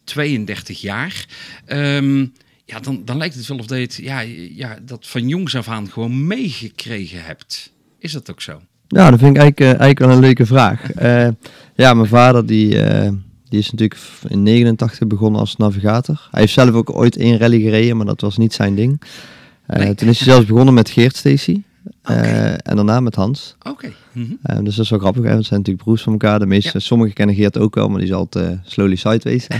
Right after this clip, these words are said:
Speaker 1: <laughs>
Speaker 2: Vooral
Speaker 1: Ja.
Speaker 2: sideways. Maar goed, eh, ja, mijn pa die, eh, die is dus, eh, met Hans tot, tot zevenennegentig, eh, hebben hun samen gereden.
Speaker 1: Ja,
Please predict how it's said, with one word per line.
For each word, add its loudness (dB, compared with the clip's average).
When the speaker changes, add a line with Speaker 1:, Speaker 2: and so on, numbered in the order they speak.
Speaker 1:
<laughs> -10
Speaker 2:
Vooral 0
Speaker 1:
Ja. -6
Speaker 2:
sideways. -2
Maar 6
goed, 4
eh, 4
ja, 4
mijn 0
pa 4
die, 4
eh, 0
die -4
is -2
dus, -6
eh, -2
met -4
Hans 0
tot, -10
tot -4
zevenennegentig, 0
eh, -4
hebben -6
hun -2
samen 0
gereden. 0
Speaker 1:
Ja, -8